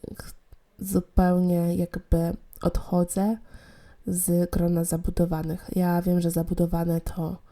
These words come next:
moje dziecko małe, <laughs> które kocham całym sercem. I to nie jest tak, że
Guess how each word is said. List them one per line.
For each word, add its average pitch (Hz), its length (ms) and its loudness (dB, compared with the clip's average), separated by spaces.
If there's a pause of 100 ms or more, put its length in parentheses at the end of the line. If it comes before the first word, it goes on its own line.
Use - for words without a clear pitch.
(1000)
moje 175 220 4
dziecko 175 440 2
małe, 165 320 -2 (420)
<laughs> 185 80 0 (1300)
które 185 220 2
kocham 180 300 -2
całym 175 260 0
sercem. 175 720 -4
I 196 80 -4
to - 180 0
nie 240 140 8
jest 196 220 4
tak, 180 220 0
że 175 300 0